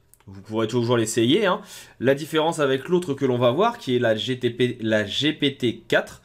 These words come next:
est tout simplement aussi que, eh bien, la quatre est beaucoup plus poussée en termes de réflexion et en termes d'écriture.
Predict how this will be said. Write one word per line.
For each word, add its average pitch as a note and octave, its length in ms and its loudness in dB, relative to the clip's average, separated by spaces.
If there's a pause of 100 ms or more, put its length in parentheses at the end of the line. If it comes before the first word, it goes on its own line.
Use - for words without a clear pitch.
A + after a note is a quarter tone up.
(300)
est D#3+ 140 -2
tout G3 80 -6
simplement F3+ 760 0
aussi D3 380 -2
que, F#3 480 2
eh C3+ 100 4
bien, D3 380 0
la C#3+ 160 2
quatre D#3+ 320 -2
est C3+ 60 -2
beaucoup B2+ 240 -8
plus F3 160 -6
poussée F3+ 480 0
en C3+ 100 0
termes C3 320 0
de A2+ 120 0
réflexion B2 760 -2 (320)
et B2 80 2
en C3 80 2
termes D#3+ 380 0
d'écriture. C3+ 640 -6